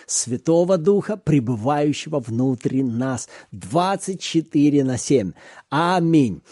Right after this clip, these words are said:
Вот наше размышление вокруг этих стихов сегодня. А что думаете об этом вы?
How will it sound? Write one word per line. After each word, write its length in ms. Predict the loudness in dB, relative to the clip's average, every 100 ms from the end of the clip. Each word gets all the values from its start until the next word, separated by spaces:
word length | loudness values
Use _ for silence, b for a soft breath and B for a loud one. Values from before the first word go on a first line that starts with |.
| B B
Вот 340 | 0 4 6 4
наше 240 | 0 0
размышление 640 | 0 2 2 4 4 6
вокруг 400 | 4 2 2 0 0
этих 320 | 0 0 -2
стихов 520 | -4 -8 -6 -4 -4
сегодня. 480 | -4 -2 0 0 -2 B
А 180 | -6 -4
что 380 | -4 -2 0 2
думаете 500 | 6 6 6 4 2
об 260 | 0 -2 0
этом 300 | 0 0 0
вы? 220 | 0